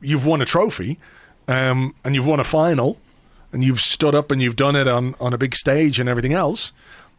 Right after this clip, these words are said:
But I, I think as well for the development of the team and for the belief in it and the belief that they will have in themselves and everything else.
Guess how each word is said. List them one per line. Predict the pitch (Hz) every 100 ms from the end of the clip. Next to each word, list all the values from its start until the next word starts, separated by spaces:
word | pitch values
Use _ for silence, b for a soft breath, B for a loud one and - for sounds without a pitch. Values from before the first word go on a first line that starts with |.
| -
But | 135 156
I, | 147 151
I |
think | 151 170
as | 147 127
well | 147
for | 160 147
the | 135 131 127
development | 120 123 151 156 139
of | 135
the | 113
team | - 151 156 180 170
and | 123
for | -
the | 117
belief | 117 139 156 -
in | 156
it | 170 170
and | 131 117 113 120 117
the |
belief | 110 143 156
that | 143
they | 143 147
will | 143 127
have | 143 151
in | 139
themselves | 131 123 151 160 170 143
and | 143
everything | 147 139
else. | 143 175 -